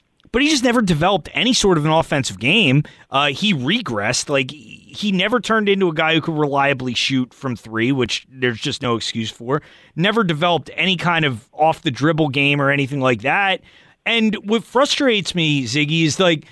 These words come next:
this is what we've seen from this team for a long time. With, like, look at the guys who they've drafted, and I think it's a big difference between them and teams like Boston and, and Milwaukee. Like, look at the guys the Sixers have drafted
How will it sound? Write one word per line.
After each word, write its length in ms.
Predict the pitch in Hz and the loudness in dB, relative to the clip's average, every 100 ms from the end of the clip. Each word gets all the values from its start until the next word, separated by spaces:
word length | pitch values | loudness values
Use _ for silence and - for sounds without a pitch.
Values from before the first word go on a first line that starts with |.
| - _ - | -20 _ -6
this 240 | 170 226 | -4 2
is 220 | 311 226 | 2 2
what 200 | 190 220 | 2 2
we've 160 | 202 175 | 2 0
seen 240 | - 214 196 | 0 0 0
from 180 | 202 | -2
this 160 | 180 - | -4 -4
team 500 | - 180 165 160 139 _ _ _ | -2 0 2 0 -2 _ _ _
for 240 | - 208 | -2 0
a 40 | 202 175 202 | 2 2 2
long 140 | 285 | 0
time. 360 | 160 127 131 170 | 0 0 2 2
With, 180 | 185 | 0
like, 260 | 180 208 160 | 0 0 0
look 200 | 190 269 | 0 0
at 100 | 311 | 0
the 80 | 294 | 0
guys 340 | 185 175 170 | 0 0 -2
who 120 | 175 | -2
they've 200 | 160 180 | 0 -2
drafted, 720 | 143 156 160 - 139 123 107 _ _ - | 0 0 0 -2 -2 -2 -2 _ _ -6
and 140 | 196 | -2
I 80 | 226 | -2
think 200 | - 240 | -2 -2
it's 140 | 220 | 0
a 100 | 220 | 0
big 320 | 160 131 214 151 | 0 -2 -2 -2
difference 320 | 190 180 156 | 0 0 0
between 180 | 165 151 | 0 2
them 180 | 147 | 0
and 100 | 139 | 0
teams 260 | 123 165 131 | -2 -2 2
like 200 | 131 101 | 0 2
Boston 480 | 131 117 - 120 110 | 2 2 0 -4 -2
and, 160 | 113 | -4
and 160 | 120 113 | -4 -4
Milwaukee. 460 | 104 98 95 - 85 | -2 -4 -6 -8 -4
Like, 260 | 127 - - - - | -4 -4 -14 -8 -2
look 140 | 240 | 0
at 60 | 285 | 2
the 60 | |
guys 220 | 262 262 185 | 2 2 2
the 80 | |
Sixers 360 | - 220 - 196 | 0 0 0 2
have 100 | 147 | 2
drafted 600 | 135 131 120 98 90 | 2 0 0 -4 -6